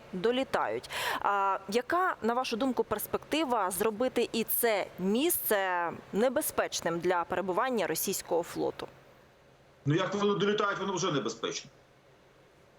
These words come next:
Speaker 2: Тобто перспектива цілком реальна. Чим більше буде дронів, які будуть атакувати, е,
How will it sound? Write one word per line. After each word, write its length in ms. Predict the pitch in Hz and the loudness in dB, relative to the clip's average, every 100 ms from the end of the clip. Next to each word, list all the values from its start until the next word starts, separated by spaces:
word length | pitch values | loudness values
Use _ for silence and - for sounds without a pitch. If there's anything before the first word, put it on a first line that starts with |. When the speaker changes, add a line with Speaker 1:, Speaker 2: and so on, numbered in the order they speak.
| - - | -14 -10
Speaker 2:
Тобто 220 | 120 110 | -4 -2
перспектива 600 | - 131 156 - 196 180 | -2 -2 -2 0 2 2
цілком 360 | 160 156 165 | 0 2 2
реальна. 400 | 156 135 104 92 | 2 2 2 -2
Чим 180 | 92 127 | -2 0
більше 300 | 120 151 - | 0 0 0
буде 180 | 135 139 | 0 0
дронів, 360 | 139 139 123 123 | 2 2 2 0
які 160 | 120 | -2
будуть 280 | 123 120 123 | 0 2 0
атакувати, 480 | 135 135 123 104 104 | 0 2 2 2 0
е, 260 | 95 82 | 0 0